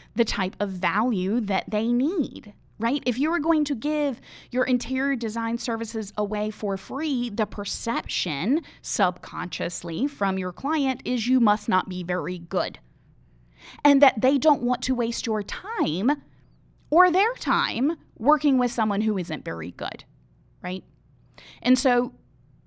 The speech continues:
they often struggle more often when they way undercharge or they attempt to offer the products and services for free than they do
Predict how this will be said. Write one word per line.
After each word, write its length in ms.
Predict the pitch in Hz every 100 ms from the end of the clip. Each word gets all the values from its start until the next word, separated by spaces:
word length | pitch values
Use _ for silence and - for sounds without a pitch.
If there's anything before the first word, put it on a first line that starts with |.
| -
they 300 | 202 285 294 262
often 480 | 285 381 - 320
struggle 680 | 262 - - 269 269 202 185
more 540 | 190 208 277 330 330 -
often 680 | 285 277 - 135 107 104 -
when 320 | 214 226 220 208
they 280 | 185 180 170
way 540 | 190 190 202 233 302
undercharge 840 | 349 320 285 - - 90 - - - - - - -
or 340 | 240 247 240 -
they 240 | 214 226 214
attempt 460 | 202 - 285 285
to 100 | - -
offer 280 | 220 - 208
the 80 | 196
products 360 | 190 180 -
and 100 | 180
services 420 | 185 175 175 175
for 140 | - 175
free 460 | - 180 165 160 -
than 260 | 185 262 262
they 220 | 262 240
do 260 | 226 254